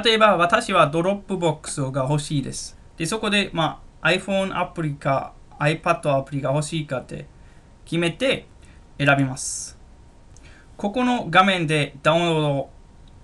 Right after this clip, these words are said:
します。てか、収入って書いてありますよね、普通は。とにかく、このアプリをダウンロードすればいいです。パソコンに。パソコンにですね。私はもう先ほどダウンロードしましたから、ダウンロード済みって書いてあります。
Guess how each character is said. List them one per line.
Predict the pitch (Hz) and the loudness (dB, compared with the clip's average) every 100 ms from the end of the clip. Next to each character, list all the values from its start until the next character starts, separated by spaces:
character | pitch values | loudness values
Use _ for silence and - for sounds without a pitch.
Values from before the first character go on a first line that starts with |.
| - | -20
し | - - 147 | -14 -2 0
ま | 135 | 0
す。 | - - - - - - - - - - - | -4 -12 -20 -20 -20 -20 -20 -20 -20 -20 -18
て | - | -8
か、 | 135 131 120 - - - - | 0 0 0 -6 -16 -20 -10
収 | - 180 | -4 -2
入 | 180 180 | -2 -2
っ | |
て | 165 | -2
書 | 143 | -4
い | 131 | -2
て | |
あ | 135 | -4
り | |
ま | 127 | -4
す | 143 | -6
よ | 127 | -8
ね、 | 139 - | -10 -12
普 | |
通 | - 123 | -10 -10
は。 | - - - - - | -10 -12 -20 -16 -2
と | 226 | 4
に | |
か | 233 | 4
く、 | 202 185 - 165 | 6 2 0 -10
こ | 170 208 | -2 2
の | 190 | 2
ア | |
プ | 214 | 4
リ | 196 | 4
を | |
ダ | 147 | 8
ウ | 147 | 8
ン | 151 | 6
ロ | |
ー | 147 | 4
ド | |
す | 143 | 2
れ | 190 | 2
ば | 143 | 2
い | 139 | 0
い | |
で | 139 | -4
す。 | - - | -6 -4
パ | 156 | -2
ソ | 147 | -2
コ | 147 131 | 0 -2
ン | |
に。 | 127 - - - | -2 -6 -18 -4
パ | 143 143 | -2 0
ソ | 147 | 0
コ | 147 | -2
ン | 123 | -2
に | 123 | -4
で | 139 151 | -4 -6
す | - 135 | -6 -4
ね。 | 160 - - - - - - | -4 -6 -20 -20 -20 -20 -8
私 | - 247 254 | 0 0 2
は | 208 | 2
も | 175 | 2
う | 151 | 2
先 | 202 202 | 2 2
ほ | 190 | 0
ど | 180 | 2
ダ | 165 | 4
ウ | 165 | 4
ン | |
ロ | 165 | 2
ー | |
ド | 170 | 2
し | 185 | -2
ま | 180 | -2
し | |
た | 202 | 0
か | - | 2
ら、 | 165 - | 2 2
ダ | 139 | 2
ウ | 151 | 2
ン | |
ロ | 156 156 | 0 0
ー | |
ド | 151 | -2
済 | 143 165 | -2 -2
み | 147 | -2
っ | |
て | 127 | -6
書 | 143 | -10
い | 147 | -8
て | 123 | -6
あ | |
り | 135 | -8
ま | 139 | -10
す。 | - | -12